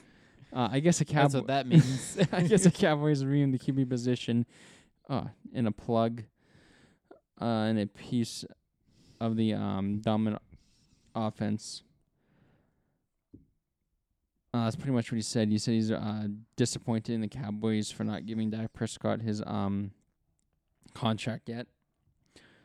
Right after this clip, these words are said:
Speaker 1: Uh, do you think Dak gets his contract this season, or do you see him being a free agent?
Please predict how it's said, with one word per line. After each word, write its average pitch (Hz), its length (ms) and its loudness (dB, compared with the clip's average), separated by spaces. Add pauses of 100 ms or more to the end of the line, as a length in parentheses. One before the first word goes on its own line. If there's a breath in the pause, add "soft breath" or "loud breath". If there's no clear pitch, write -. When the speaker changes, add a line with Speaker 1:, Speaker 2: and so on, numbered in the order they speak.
(1300 soft breath)
Speaker 1:
Uh, 110 240 -6
do 117 160 -6
you 127 60 2
think 135 260 0
Dak 120 220 2
gets - 200 -8
his 117 120 -4
contract 113 480 -2
this 117 160 -4
season, 120 320 0
or 107 140 -4
do 104 100 -6
you 107 140 0
see - 180 -6
him 110 80 -2
being 107 160 -2
a 101 60 -6
free 107 260 -6
agent? 104 260 -6